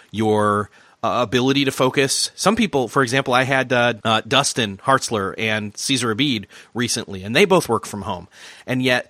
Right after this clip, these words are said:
they have, even between the two of them, very different blendings of, like, uh, you know, their kids come in and sit in on, like, calls that they're having, which to me just sounds crazy 'cause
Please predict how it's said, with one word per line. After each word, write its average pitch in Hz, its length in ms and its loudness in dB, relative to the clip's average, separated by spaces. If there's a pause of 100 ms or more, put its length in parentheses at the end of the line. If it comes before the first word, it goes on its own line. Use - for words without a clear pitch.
(160)
they 131 320 2
have, 139 400 2 (760)
even 190 220 4
between 160 300 0
the 135 60 -2
two 151 260 0
of 107 120 -2
them, 127 320 2 (260)
very 139 480 2
different 131 560 -4
blendings 120 680 0
of, 92 160 -10
like, 107 280 -6 (480)
uh, 117 120 0
you 120 140 -4
know, 107 80 -4
their 120 120 -2
kids - 280 0
come 165 240 0
in 143 120 2
and 123 120 -2
sit 160 260 2
in 143 240 2
on, 120 200 2
like, 120 260 -4
calls 131 520 2
that 110 180 -6
they're 120 160 -2
having, 95 440 -2 (260)
which 143 240 0
to 160 100 0
me 143 220 2
just 123 220 0
sounds 110 260 -2
crazy 117 380 0
'cause 107 200 -8